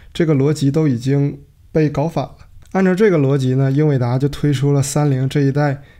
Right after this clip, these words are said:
Big Fucking G P U，接下来呢，就要开始在这个显卡市场上大杀特杀了。所以说这个其实并不是什么很意外的事情，从它之前二零这一代的定价策略，包括引入光追这个新技术，就应该已经可以预料到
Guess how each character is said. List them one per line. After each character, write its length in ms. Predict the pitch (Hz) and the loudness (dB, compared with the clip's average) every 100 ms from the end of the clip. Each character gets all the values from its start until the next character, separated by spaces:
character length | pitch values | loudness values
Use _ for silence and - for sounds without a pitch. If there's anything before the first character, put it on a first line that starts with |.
| - | -6
Big 160 | 170 147 | -2 0
Fucking 500 | 139 147 143 143 135 | -2 -2 -2 -2 -2
G 160 | 147 | -2
P 200 | 139 135 | -4 -2
U， 220 | 131 139 139 | -2 -2 -6
接 160 | - 139 | -4 -2
下 80 | 143 | 0
来 180 | 123 | 0
呢， 140 | 123 131 | -2 -2
就 140 | 139 | -2
要 100 | 135 | -2
开 220 | 123 139 | -2 -2
始 180 | 127 135 | -2 -4
在 240 | 135 139 135 | -6 -4 -2
这 200 | 123 123 | -2 -4
个 160 | 127 | -4
显 200 | 123 143 | -6 -6
卡 140 | 131 123 | -4 -4
市 140 | 139 | -4
场 140 | 123 123 | -4 -6
上 100 | 127 | -6
大 200 | 147 135 | -6 -4
杀 200 | 135 127 | -6 -8
特 180 | - | -8
杀 240 | 131 131 127 | -8 -8 -8
了。 140 | 123 - - - - | -10 -14 -20 -20 -6
所 140 | 220 | -2
以 20 | |
说 120 | 208 202 | 0 2
这 160 | 254 | 0
个 100 | 170 | 0
其 140 | 127 156 | -2 -2
实 120 | 196 | -2
并 300 | 196 262 165 | -2 -4 -2
不 100 | 123 | -2
是 80 | 127 | -2
什 120 | 120 | -2
么 80 | 135 | -4
很 200 | - 123 | -6 -6
意 120 | 131 | -2
外 200 | 139 143 | -2 -4
的 80 | 120 | -6
事 200 | - 127 | -8 -10
情， 160 | - - - | -12 -16 -8
从 200 | - 185 | -2 0
它 140 | 190 | 0
之 160 | 190 214 | 0 0
前 160 | 156 | 0
二 200 | 160 202 | 2 2
零 200 | 135 139 | 2 2
这 100 | 175 | 2
一 100 | 156 | 0
代 200 | 143 180 | 0 0
的 100 | 156 | 0
定 180 | 156 175 | 0 0
价 160 | 170 160 | 0 -2
策 260 | - 208 | 0 0
略， 140 | 151 131 | 0 0
包 200 | 147 151 | -2 -2
括 120 | 170 | -2
引 160 | 139 | -2
入 160 | 135 143 | -2 -4
光 220 | 143 156 | -2 -2
追 160 | 156 156 | 0 0
这 100 | 160 | -2
个 80 | 147 | -2
新 240 | - 156 | -2 -4
技 160 | 175 175 | -2 -4
术， 180 | 135 - - 127 | -4 -10 -14 -6
就 140 | 151 | -2
应 160 | 151 151 | 0 2
该 160 | 151 | 0
已 160 | 151 117 | 0 -2
经 180 | 123 151 | -2 -2
可 160 | - | -2
以 80 | 143 | -2
预 160 | 180 175 | -2 -2
料 160 | 131 | -2
到 160 | 117 | -4